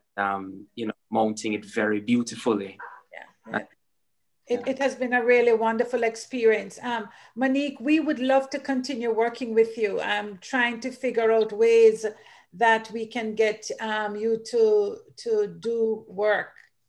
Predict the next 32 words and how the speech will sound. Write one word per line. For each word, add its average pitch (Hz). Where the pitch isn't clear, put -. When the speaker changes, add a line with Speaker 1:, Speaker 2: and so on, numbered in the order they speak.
Speaker 2:
It, 214
it's, 240
it's -
a 262
desire 220
of 214
mine. 196
And 202
I 202
told 262
you 226
that 196
when 214
we 214
met 202
at 214
the 208
Harvey 202
B. 190
Gantt 196
Center. 202
I, 214
I 220
love 233
your 240
process. 233
I 220
love 220
the 226
fact 220
that 214
you 214